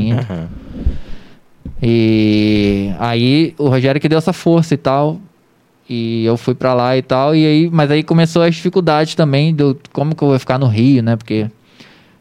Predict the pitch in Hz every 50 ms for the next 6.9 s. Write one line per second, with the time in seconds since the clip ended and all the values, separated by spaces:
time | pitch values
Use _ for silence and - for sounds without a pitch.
0 | _ _ - - 110 110 110 110 104 95 101 107 107 104 104 - 113 113 - 143
1 | 135 123 110 104 107 107 107 107 113 113 - 113 - 127 127 - - - 127 127
2 | 123 - - 123 120 120 120 - - - 143 135 120 107 107 110 113 107 110 -
3 | 104 98 98 101 104 104 107 107 107 113 117 - 123 123 - 123 - - 123 113
4 | 104 113 127 131 120 110 110 113 120 127 123 - 131 - 131 135 139 - 147 156
5 | 151 147 - - 151 - 160 147 139 143 135 - - 147 147 156 156 - - -
6 | 131 135 151 156 139 120 107 113 123 120 - 127 - - 135 135 127 120